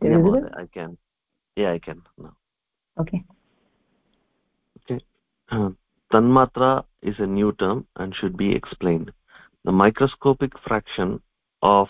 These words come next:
Speaker 1: a wave radiated from an object and received by the indriyas is called Tanmatra or inference. To explain this further, it can be said that the idea of a book is grasped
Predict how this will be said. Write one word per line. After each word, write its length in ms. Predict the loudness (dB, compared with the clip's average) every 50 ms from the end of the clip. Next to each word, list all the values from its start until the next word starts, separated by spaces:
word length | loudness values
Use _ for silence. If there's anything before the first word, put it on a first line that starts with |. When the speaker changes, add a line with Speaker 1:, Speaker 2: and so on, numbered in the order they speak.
| -2 _ _ _ -4
Speaker 1:
a 80 | -4
wave 380 | -2 2 2 2 2 2 0 -2 _ _ -8 -2
radiated 580 | 0 0 2 2 2 0 0 2 0 -2 -2 -2
from 160 | -2 -2 -2
an 80 | 0 0
object 520 | 0 0 0 -2 -2 -4 -4 -4 -6 _ _ _ _ _ _ _ _ _ _
and 200 | 0 2 4 4
received 480 | 4 2 2 2 2 2 2 2 2 2
by 200 | 2 4 4 4
the 80 | 0
indriyas 680 | -2 -2 -2 -2 -2 0 0 2 2 4 4 2 2 -2 _ _ -20 _ _ -4
is 140 | -4 -4 -4 -4
called 360 | -2 0 2 2 2 0 0
Tanmatra 720 | 0 2 2 2 4 4 4 2 2 0 -2 -2 -2 -2 -4 _ _ _ _ 0
or 200 | 2 2 2 2 -2 _ _ -4
inference. 500 | -4 -4 -2 0 0 0 0 0 -2 -6 -12 -18 -20 _ _ _ _ _ _ _ _ _ _ _ _ 4
To 80 | 4 4
explain 420 | 4 4 0 -4 -2 0 0 0
this 140 | -2 -4 -4 -2
further, 420 | -2 -2 -2 0 0 -2 -2 -2 -6 -10 -10
it 140 | -10 -8 -4
can 220 | -4 -2 0 0
be 120 | -2 -2 0 2
said 220 | 2 2 2 2
that 160 | 2 0 0 0 _ _ _ _ _ -20 -20 _ _ _ _ 0
the 120 | 0 2 4 4
idea 360 | 4 4 4 2 2 2 2
of 260 | 2 2 0 0 -2 -2 -2
a 80 | -4 -2
book 340 | 0 2 0 0 0 -4 -16 _ _ -8
is 100 | -8 -8 -6 -4
grasped 400 | 0 2 4 4 2 2 -2 -8